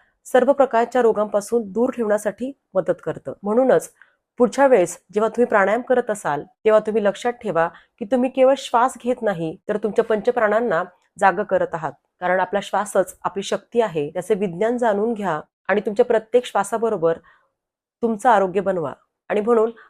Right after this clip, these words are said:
हा व्हिडिओ आवडला असेल तर नक्कीच व्हिडिओला लाईक करा आणि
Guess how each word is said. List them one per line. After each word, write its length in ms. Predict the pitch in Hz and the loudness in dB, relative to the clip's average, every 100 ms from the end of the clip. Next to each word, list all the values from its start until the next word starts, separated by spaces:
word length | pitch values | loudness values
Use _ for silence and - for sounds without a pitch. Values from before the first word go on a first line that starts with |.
| - | -6
हा 60 | |
व्हिडिओ 260 | 202 220 240 | 0 6 6
आवडला 300 | 214 214 220 | 6 4 2
असेल 300 | 208 240 269 - | 2 0 0 -2
तर 60 | 208 | -6
नक्कीच 320 | 202 - 233 | -4 -6 0
व्हिडिओला 280 | 220 220 208 | 0 2 0
लाईक 200 | 196 202 | -2 -6
करा 260 | 196 156 156 - _ - | -6 -4 -6 -8 _ -8
आणि 240 | 180 180 | -4 -4